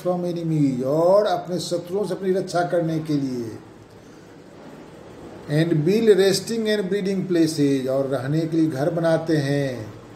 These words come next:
और अपने बच-, बच्चों को जन्म देने के लिए भी जगह बनाते हैं।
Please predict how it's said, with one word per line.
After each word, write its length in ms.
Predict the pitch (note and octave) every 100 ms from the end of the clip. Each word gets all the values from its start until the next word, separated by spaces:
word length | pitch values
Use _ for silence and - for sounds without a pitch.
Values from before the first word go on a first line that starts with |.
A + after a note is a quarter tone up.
| - - - - - - -
और 120 | B2
अपने 300 | C3 C3+ C#3
बच-, 760 | B2 C#3 D#3 - D3 D3+ D3+ C3+
बच्चों 380 | C#3+ - E3+ E3
को 240 | F3 F#3
जन्म 380 | C#3 D3 F3 F3+
देने 280 | F3+ F3+ F3+
के 180 | F#3
लिए 240 | F3+ F#3+ G3+
भी 140 | E3
जगह 380 | F3 D#3 D3+ C3+
बनाते 400 | B2+ A2+ G#2 A2
हैं। 200 | G2+ F#2+